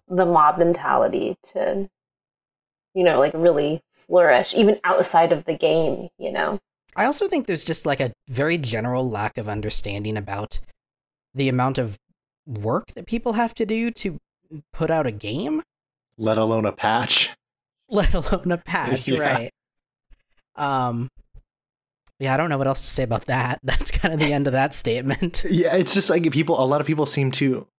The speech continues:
Speaker 3: expect, like, "Oh, well, yeah, they, it's easy to, uh, just fix this, make it the way it was." And it's like, they can't just go open a T X T and do update z-, change update one to update zero. <laughs> Like, it's, it's not that easy.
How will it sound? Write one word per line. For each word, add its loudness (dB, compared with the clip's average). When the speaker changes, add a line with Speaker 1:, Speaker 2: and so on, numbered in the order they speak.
Speaker 3:
expect, -4
like, 0
"Oh, -2
well, 2
yeah, 0
they, 0
it's -2
easy 2
to, 0
uh, 0
just 0
fix 0
this, -2
make 2
it 2
the 4
way 4
it 4
was." 2
And -2
it's -4
like, 0
they -4
can't -2
just 0
go 2
open 0
a 0
T 0
X -2
T 2
and 0
do 2
update 2
z-, -4
change 0
update -2
one 2
to 0
update 0
zero. 0
<laughs> -6
Like, 0
it's, 0
it's -6
not 2
that 2
easy. 0